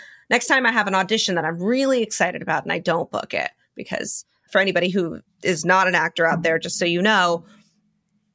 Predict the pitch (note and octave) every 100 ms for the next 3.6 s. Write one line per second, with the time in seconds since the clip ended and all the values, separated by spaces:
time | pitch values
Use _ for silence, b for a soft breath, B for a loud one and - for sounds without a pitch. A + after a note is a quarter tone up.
0 | - F#3 G#3 A#3 A#3 A3+ - G3 F#3+ F#3+
1 | - E3+ - G#3+ A#3 B3+ B3+ - F3+ A3
2 | C#4+ - C4+ C#4 - A#3+ D4 - E4 C#4
3 | B3+ A3 G#3+ B3 F3 -